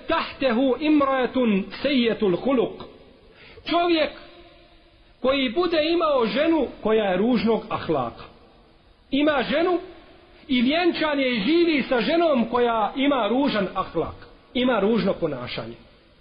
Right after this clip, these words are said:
Takvom Allah dželšanu nikad neće primiti dove njegove.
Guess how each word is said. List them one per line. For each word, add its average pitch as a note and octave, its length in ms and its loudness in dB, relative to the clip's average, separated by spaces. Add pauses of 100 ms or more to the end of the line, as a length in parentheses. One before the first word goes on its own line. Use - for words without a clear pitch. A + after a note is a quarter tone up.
(640)
Takvom D4+ 460 0
Allah D4 320 2
dželšanu A#3+ 400 0
nikad B3 300 0
neće G3 240 0
primiti D#3 320 -2
dove B2+ 260 -2
njegove. A2+ 340 -12